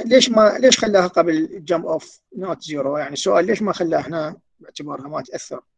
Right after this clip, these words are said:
ليش خلاها هنا أنا؟ سؤال للطلاب. يعني ليش ما سوى updating للك-، لل-، للريجستر مالته؟ هو عنده الريجستر مالته بي، هذا الخارجي.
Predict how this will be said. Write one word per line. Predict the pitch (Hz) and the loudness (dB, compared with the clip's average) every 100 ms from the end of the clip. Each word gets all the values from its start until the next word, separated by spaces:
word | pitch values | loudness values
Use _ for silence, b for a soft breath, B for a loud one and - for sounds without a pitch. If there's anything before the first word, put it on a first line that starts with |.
| _ | _
ليش | 190 190 | -8 -6
خلاها | - 156 147 127 | -4 -2 -2 -4
هنا | 131 127 | -8 -8
أنا؟ | 135 151 _ _ _ _ _ _ _ _ _ _ _ _ _ _ | -10 -14 _ _ _ _ _ _ _ _ _ _ _ _ _ _
سؤال | - - 165 151 | -6 -2 -2 -4
للطلاب. | 143 - 139 135 135 _ _ _ _ _ _ _ _ _ _ _ _ _ _ _ _ _ _ _ _ _ _ _ _ _ _ _ _ _ _ _ _ _ _ - | -4 -4 -2 -2 -4 _ _ _ _ _ _ _ _ _ _ _ _ _ _ _ _ _ _ _ _ _ _ _ _ _ _ _ _ _ _ _ _ _ _ -6
يعني | 139 | 2
ليش | 185 208 | 2 4
ما | 180 | 2
سوى | 175 156 160 - - _ _ - | 4 4 4 -2 -8 _ _ -10
updating | 143 151 170 - 139 131 _ _ 147 | -2 4 4 2 -8 -10 _ _ -20
للك-، | - - - | -10 -6 -6
لل-، | 185 151 156 - _ _ _ _ _ _ - | -6 -10 -10 -18 _ _ _ _ _ _ -8
للريجستر | 156 156 165 185 160 147 | 0 2 4 2 2 4
مالته؟ | 165 151 117 - - | 4 2 -4 -14 -10
هو | 147 156 | 0 2
عنده | 170 165 | 4 4
الريجستر | 165 175 - 175 | 4 2 2 4
مالته | 165 156 160 | 4 4 2
بي، | 143 120 _ _ | 2 -4 _ _
هذا | 151 139 | -6 -6
الخارجي. | 131 - 147 123 120 | -6 -2 0 0 -6